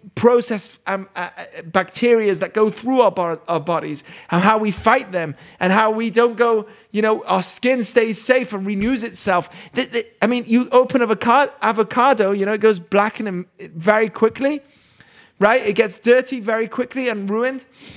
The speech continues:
You open a fruit, it's gonna get spoiled really quickly.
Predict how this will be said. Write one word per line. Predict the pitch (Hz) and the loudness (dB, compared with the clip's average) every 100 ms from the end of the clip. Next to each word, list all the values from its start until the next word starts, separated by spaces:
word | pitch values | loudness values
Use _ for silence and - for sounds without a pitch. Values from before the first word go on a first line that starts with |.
| - _ | -20 _
You | - 214 | 2 4
open | 247 254 254 | 6 4 0
a | 220 | -6
fruit, | - 320 294 - - _ - | -6 -6 -6 -10 -20 _ -6
it's | 226 185 | -6 -4
gonna | 285 277 | -2 -2
get | 233 - | -2 -4
spoiled | - - 285 233 220 | -4 2 2 2 2
really | 240 233 | 0 0
quickly. | 233 330 - 202 139 | -6 -6 -6 -8 -8